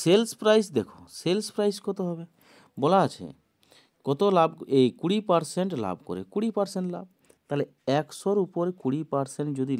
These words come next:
লাভ করে, তাহলে সেলস প্রাইস একশো কত হবে বলো? একশো আঠাশ হবে, এই সরি, কুড়ি পার্সেন্ট লাভ নাকি? তাহলে কুড়ি পার্সেন্ট লাভ মানে কত হবে? একশো কুড়ি হবে। এরপরে বলো, তবে বস্তুটির উপর কত ছাড়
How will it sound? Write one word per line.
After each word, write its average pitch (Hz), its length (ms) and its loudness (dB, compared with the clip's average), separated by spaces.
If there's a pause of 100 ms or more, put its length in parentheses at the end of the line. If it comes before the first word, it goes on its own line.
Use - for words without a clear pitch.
লাভ 101 120 -4 (140)
করে, 95 200 -6 (480)
তাহলে 107 200 -6 (140)
সেলস 135 240 -6 (100)
প্রাইস 131 220 -4 (200)
একশো - 220 -14 (100)
কত 117 100 -8 (100)
হবে 110 180 -10
বলো? 113 140 -8 (420)
একশো - 260 -16 (240)
আঠাশ 107 300 -14 (100)
হবে, - 160 -14 (300)
এই 101 120 -12
সরি, - 140 -10 (500)
কুড়ি 165 200 -6
পার্সেন্ট 113 280 -2
লাভ 101 160 -6
নাকি? 220 160 -4 (400)
তাহলে 107 220 -6
কুড়ি 160 220 -2
পার্সেন্ট 123 360 -4
লাভ 101 160 -6
মানে 98 160 -10
কত 101 140 -8
হবে? 135 120 -8 (220)
একশো - 260 -12 (440)
কুড়ি 92 260 -18
হবে। - 140 -20 (840)
এরপরে 175 480 -2 (120)
বলো, 85 160 -10 (580)
তবে 160 200 2 (200)
বস্তুটির 165 560 -6 (180)
উপর 139 220 -6 (160)
কত 117 160 -12 (200)
ছাড় 107 260 -10